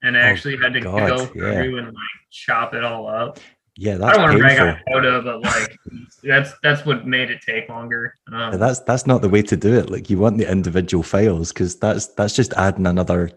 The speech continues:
Speaker 2: step to the process.
Speaker 1: Oh, yeah. He, uh, he has, like, uh, a Sony F X seven, so it was, like, film. So he had
Speaker 2: Right.
Speaker 1: to capture tapes,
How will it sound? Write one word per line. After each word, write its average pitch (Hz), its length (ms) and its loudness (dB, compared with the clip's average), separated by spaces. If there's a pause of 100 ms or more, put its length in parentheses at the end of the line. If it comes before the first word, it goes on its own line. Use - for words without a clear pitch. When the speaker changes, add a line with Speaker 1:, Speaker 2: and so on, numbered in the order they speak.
Speaker 2:
step - 440 -2
to 90 100 -4
the 80 100 -6
process. - 680 -2 (640)
Speaker 1:
Oh, 139 180 4
yeah. 117 480 2
He, 160 180 0
uh, 135 340 2 (300)
he 151 120 -4
has, 170 180 0
like, 156 340 -2
uh, 127 560 0 (140)
a 135 40 -8
Sony 143 600 -4
F 123 160 -6
X - 280 -4 (140)
seven, 107 460 -4
so 127 280 -6
it - 20 0
was, 127 140 -6
like, 117 280 -4 (200)
film. 107 500 -4 (100)
So - 280 -4
he 90 60 4
had 87 120 0
Speaker 2:
Right. 113 100 -6
Speaker 1:
to - 60 -12
capture 120 460 -8
tapes, - 760 -8